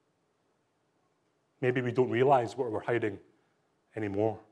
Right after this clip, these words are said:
Here's a quote from David Benner in a book, The Gift of Being Yourself. "Every moment of every day of our life, God wanders in our inner garden seeking our companionship.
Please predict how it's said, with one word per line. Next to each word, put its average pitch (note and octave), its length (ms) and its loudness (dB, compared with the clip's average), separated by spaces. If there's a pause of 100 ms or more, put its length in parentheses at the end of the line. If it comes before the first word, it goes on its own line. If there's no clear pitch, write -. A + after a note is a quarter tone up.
(3250)
Here's A#2 160 -2
a A2 40 4
quote A#2+ 280 4
from G#2+ 180 4
David A2+ 260 6
Benner A2 400 4
in G2+ 360 -4
a G#2+ 80 -2
book, A2+ 340 -2 (440)
The - 40 -20
Gift A2 220 2
of G#2 80 0
Being G#2+ 160 6
Yourself. G#2 480 2 (100)
"Every D3 200 6
moment C#3+ 500 6 (380)
of A2+ 120 4
every B2 240 6
day B2+ 240 8
of C3 120 6
our G#2+ 100 8
life, B2 300 6
God A#2+ 160 6
wanders B2+ 500 6
in A#2+ 80 6
our A#2 100 6
inner C3+ 220 4
garden A#2+ 400 6
seeking C3 380 -2
our A#2 120 6
companionship. A2+ 760 -6